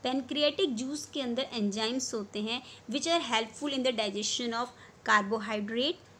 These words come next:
proteins and fats। पेनक्रियाज के अंदर दो ग्लैंड होती हैं, इनको हम बोलते हैं endocrine gland और दूसरी होती है exocrine gland। So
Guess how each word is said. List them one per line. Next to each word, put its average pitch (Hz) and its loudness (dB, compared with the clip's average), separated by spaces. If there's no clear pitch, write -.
proteins 247 2
and 269 2
fats। - -8
पेनक्रियाज 302 2
के 330 2
अंदर 311 4
दो 240 2
ग्लैंड 247 -2
होती 233 -6
हैं, 277 -8
इनको 247 -2
हम 285 2
बोलते 247 0
हैं - -16
endocrine 247 -2
gland 247 -2
और 220 0
दूसरी 254 -2
होती 240 -2
है - -10
exocrine 214 0
gland। - -10
So 294 -2